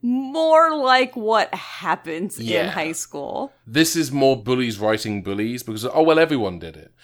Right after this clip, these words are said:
Speaker 2: And I get that there is an element of that in
Speaker 1: Mm-hmm.
Speaker 2: school, but, like, that's the justification that a lot of people who bullied and haven't, like, come to terms with why they did that,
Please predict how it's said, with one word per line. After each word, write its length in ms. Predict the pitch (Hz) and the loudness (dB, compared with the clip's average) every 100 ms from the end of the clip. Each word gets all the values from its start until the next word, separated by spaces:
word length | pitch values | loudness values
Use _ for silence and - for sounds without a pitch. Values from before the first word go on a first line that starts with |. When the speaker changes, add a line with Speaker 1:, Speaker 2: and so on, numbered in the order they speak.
| - | -4
Speaker 2:
And 120 | 151 | 4
I 60 | 175 | 4
get 160 | 180 190 | 4 0
that 120 | 170 | 2
there 140 | 156 | 2
is 120 | 151 | 2
an 100 | 135 | 0
element 380 | 117 117 123 135 | 0 0 0 -2
of 120 | 127 131 | -2 0
that 280 | 135 - - | 0 -2 -6
in 160 | 127 120 | -4 -2
Speaker 1:
Mm-hmm. 20 | 170 | -4
Speaker 2:
school, 300 | 151 123 139 | 0 0 0
but, 160 | 127 | 0
like, 280 | 113 110 104 - - | 0 0 -4 -18 -20
that's 360 | 113 127 135 - | 0 2 2 -2
the 100 | 135 | -6
justification 880 | 127 131 - 120 107 117 113 - 120 | -2 -2 -2 -8 -6 -2 -2 -2 -4
that 60 | 110 | -2
a 60 | |
lot 200 | 107 107 | 0 0
of 300 | 107 98 - _ - | -2 -4 -12 _ -6
people 320 | 143 139 131 | -4 -2 0
who 160 | 131 | -2
bullied 580 | 104 107 113 120 123 120 - | -2 -2 0 0 0 -6 -8
and 200 | - 110 | -4 -4
haven't, 360 | - 113 113 110 | 0 -2 -2 -2
like, 260 | 107 101 - | -4 -4 -6
come 240 | 117 110 | -6 -6
to 100 | 104 | -8
terms 340 | - 104 101 | -6 -6 -4
with 140 | 101 98 | -6 -8
why 300 | 92 90 101 | -8 -8 -6
they 160 | 107 | -6
did 260 | 107 120 117 | -4 -6 -4
that, 300 | 139 156 | -2 -2